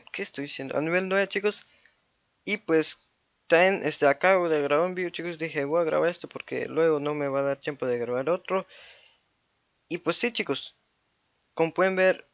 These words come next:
estamos, tenemos catorce mil de oro.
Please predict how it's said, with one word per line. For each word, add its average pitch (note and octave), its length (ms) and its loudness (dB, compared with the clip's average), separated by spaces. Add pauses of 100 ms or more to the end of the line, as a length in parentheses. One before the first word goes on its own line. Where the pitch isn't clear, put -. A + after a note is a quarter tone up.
(1000)
estamos, E3 880 -2 (320)
tenemos E3+ 600 0 (420)
catorce D#3+ 580 0
mil F3 220 -4
de E3 80 4
oro. E3+ 380 0